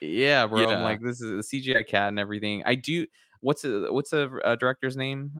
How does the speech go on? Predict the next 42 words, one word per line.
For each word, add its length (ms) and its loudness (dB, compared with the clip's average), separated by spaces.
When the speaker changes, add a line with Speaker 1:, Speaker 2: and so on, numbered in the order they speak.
Speaker 1:
Uh, 380 0
Matthew 340 -2
Vaughn, 260 -2
right? 320 -4
I 60 -6
think 0 -
Speaker 2:
Matthew 280 2
Speaker 1:
he's 80 -2
the 20 0
Speaker 2:
Vaughn, 100 -2
Speaker 1:
one 100 -2
who, 60 -2
Speaker 2:
yeah. 200 -2
Speaker 1:
yeah. 380 2
I 20 -6
Speaker 2:
He's 100 2
Speaker 1:
mean, 80 0
Speaker 2:
great, 280 4
Speaker 1:
he, 20 -6
Speaker 2:
though. 260 -2
Speaker 1:
he's 120 2
a 40 6
great 240 4
director. 500 4
It's 160 0
just 160 -4
the 60 0
marketing 440 0
for 80 -6
that 120 0
movie 220 -4
kind 180 -4
of, 100 -4
like, 160 0
discouraged 600 -6
me 120 -4
almost 280 -6
from 100 -10
wanting 240 -2
to 60 -6
watch 360 -6
it. 140 -10